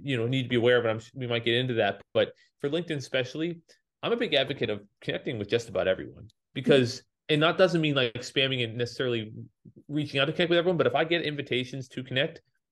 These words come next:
ninety-five percent of the time I'll accept it, because you don't really, even if you don't know the person, it's very easy to segment those who just are kind of maybe bots versus those who really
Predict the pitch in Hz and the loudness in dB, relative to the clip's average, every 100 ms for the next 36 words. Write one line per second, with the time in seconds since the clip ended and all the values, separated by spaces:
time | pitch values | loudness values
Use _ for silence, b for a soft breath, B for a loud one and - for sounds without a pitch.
0 | _ _ _ _ _ 127 127 135 156 156 | _ _ _ _ _ -4 0 0 0 0
1 | 139 127 - - 135 120 117 117 120 117 | 0 0 -8 -10 -6 -6 -4 -6 -2 0
2 | 107 - - - - - 113 131 123 143 | -2 -2 -6 -6 -12 -12 0 2 4 4
3 | 175 127 127 143 135 B B 147 180 185 | 2 0 0 2 0 B B -2 -2 0
4 | 147 - 113 135 139 151 151 160 127 - | -2 0 0 0 0 0 0 -4 -4 -4
5 | 170 139 131 127 117 107 123 123 120 113 | -4 -2 -4 -8 -10 -4 -2 0 -2 2
6 | 113 120 117 113 107 b b - 117 - | 2 2 0 -4 -4 b b -4 -2 0
7 | 113 - 107 92 104 107 107 113 110 107 | 0 2 0 0 -4 -2 0 0 2 2
8 | 123 - - 113 101 110 107 107 117 120 | 2 -4 -4 -4 -2 -4 -2 0 0 -4
9 | 113 160 143 123 | -4 -2 -2 -4